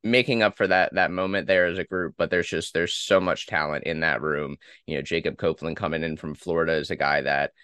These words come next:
you know, Locksley knew from the recruiting process at Alabama as well. Um, so there's, there's just so many weapons all around the board. Um, they could legitimately have, you know, three guys push for, for N F L, you know,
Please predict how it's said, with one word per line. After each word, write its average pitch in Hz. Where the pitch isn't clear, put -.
you 78
know, 65
Locksley 73
knew 82
from 80
the 80
recruiting 76
process 69
at 67
Alabama 65
as 60
well. 78
Um, 50
so 64
there's, 82
there's 82
just -
so 101
many 95
weapons 82
all 80
around 80
the 76
board. 80
Um, 67
they 80
could 82
legitimately 82
have, 80
you 85
know, 71
three 73
guys 69
push -
for, 64
for 64
N 67
F 65
L, 60
you 64
know, 57